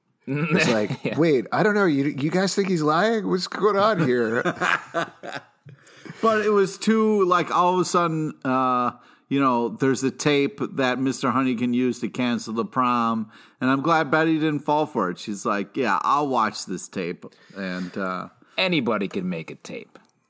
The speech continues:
Speaker 1: Yeah. And there's another really
Speaker 3: 'Cause
Speaker 1: great shot that,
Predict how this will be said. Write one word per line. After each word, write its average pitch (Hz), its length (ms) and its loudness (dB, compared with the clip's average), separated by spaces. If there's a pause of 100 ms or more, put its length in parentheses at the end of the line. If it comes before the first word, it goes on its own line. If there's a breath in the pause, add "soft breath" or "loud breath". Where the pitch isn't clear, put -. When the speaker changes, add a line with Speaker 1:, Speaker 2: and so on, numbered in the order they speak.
(200)
Speaker 1:
Yeah. 101 180 -2 (220)
And 160 180 2
there's 185 140 2
another 240 280 2
really 143 760 2 (240)
Speaker 3:
'Cause 139 260 0
Speaker 1:
great 117 500 0 (300)
shot 107 640 0
that, 110 220 -4